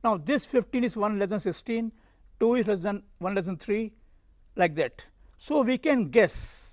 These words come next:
that in general T n is A times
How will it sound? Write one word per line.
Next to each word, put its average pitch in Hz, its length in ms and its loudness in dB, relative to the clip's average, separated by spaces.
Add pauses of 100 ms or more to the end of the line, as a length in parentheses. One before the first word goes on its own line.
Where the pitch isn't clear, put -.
(460)
that 180 280 2
in 226 260 2
general 160 560 -2 (800)
T 240 300 4
n 175 280 -2 (480)
is 196 320 -4
A 220 260 8
times 165 600 -2